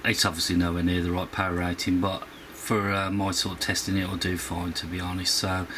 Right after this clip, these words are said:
um, so what I've done, I've, I've put it all back together, um, and, uh, as you can see, it's here, it's all back together now. I'm feeding in, um, basically, what have we got there?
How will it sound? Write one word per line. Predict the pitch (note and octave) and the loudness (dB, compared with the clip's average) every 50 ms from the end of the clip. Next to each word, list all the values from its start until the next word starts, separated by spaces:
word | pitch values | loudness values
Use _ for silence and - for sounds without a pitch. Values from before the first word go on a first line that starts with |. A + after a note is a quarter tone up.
| - - - - - - - - - - - | -6 -6 -4 -4 -6 -6 -6 -8 -10 -4 -2
um, | C#3+ C3 C3 B2+ B2+ B2+ B2+ B2+ B2 - - - | 0 0 2 2 4 6 6 4 4 0 -8 -6
so | - - E3 D3+ | -2 0 2 2
what | D3+ D#3 C#3+ | 2 2 2
I've | A#2+ G#2 | 0 0
done, | - - A2 A2+ | 2 2 2 2
I've, | A#2 A2+ A2+ - B2 | 2 0 -2 -4 -4
I've | - A#2 - - - | -4 -4 -6 -4 -2
put | - D3+ | 0 0
it | C#3 A2 | 2 2
all | A2 A2 G#2+ | 2 0 2
back | F#2 G#2+ - - - | 0 0 -2 -2 -2
together, | - F2+ F2+ F#2 F2+ E2+ A2+ B2+ - - - - - - - - - - - - - - - G2+ | -2 0 2 2 2 2 0 -2 -4 -8 -16 -16 -16 -16 -14 -14 -12 -12 -12 -12 -12 -10 -4 -2
um, | G#2 G#2 G#2 G2+ G#2 G2+ G2+ G2+ G2+ G2 G2 G2 F#2+ F#2+ - - - - - - - - - - - - - | 0 0 0 0 0 0 0 0 0 0 0 0 -2 -2 -6 -10 -14 -18 -18 -18 -18 -18 -18 -18 -16 -10 -4
and, | A2 A2 A2 G#2 G2+ G2+ F#2 - - - - - - - - - - - - - - | 0 2 2 4 4 4 2 0 -4 -10 -12 -14 -14 -14 -16 -16 -16 -16 -16 -12 -8
uh, | - - - G2+ G2+ F#2 F2+ - - - - - - - - - - - | -4 -2 -2 0 0 -2 -4 -6 -8 -10 -12 -14 -14 -14 -14 -12 -10 -8
as | E2+ | -8
you | - - | -6 -4
can | - - | -4 -4
see, | - - F2+ F2+ | -2 0 -2 -2
it's | F2 - - | -2 -2 0
here, | G2+ G2+ A2+ B2 B2 - - - | 2 2 2 2 0 -4 -8 -8
it's | - - | -6 -4
all | F#2+ F2 | -2 0
back | F2+ F#2+ - | 0 -2 -2
together | - - F2 F#2+ F#2+ F#2+ G2 | -2 -2 0 2 2 4 4
now. | G2+ A2 A#2 A#2 A#2 A2+ G#2+ G2 | 4 4 2 2 0 -2 -2 0
I'm | G2 G2 G2 F#2+ | 0 2 0 0
feeding | F2 - - C#3+ B2+ A2 G#2 G#2+ G2+ G2+ | 0 0 2 2 2 4 4 4 4 6
in, | G2+ G2 F#2+ F#2 - - - - - - - - - - - G2 | 6 4 2 0 -4 -10 -16 -14 -12 -12 -12 -12 -12 -8 -4 -2
um, | F#2+ F#2 F#2 F#2 F#2 F2+ F2+ F#2 F2+ F#2 F#2 F2+ F2 E2+ - - - - - - - | -2 -2 -2 -2 -2 -2 -2 -2 -2 -2 -2 -2 -2 -4 -4 -8 -14 -14 -12 -8 -4
basically, | A#2+ A#2 A2+ A2 - - F#2 E2+ - - F#2+ F#2 F2+ F#2 F#2 F2+ F2+ F2+ F2+ - - - - - - - - - - - - - - - - - - - - | -2 -2 0 0 0 0 -2 -2 -2 0 0 2 4 4 4 4 2 2 0 -4 -10 -14 -14 -14 -14 -14 -14 -14 -14 -16 -16 -16 -16 -16 -16 -14 -12 -8 -6
what | - - | -4 -4
have | - - | -4 -4
we | - - | -6 -4
got | - - - - | -4 -4 -4 -4
there? | - - - - - | -4 -4 -4 -4 -4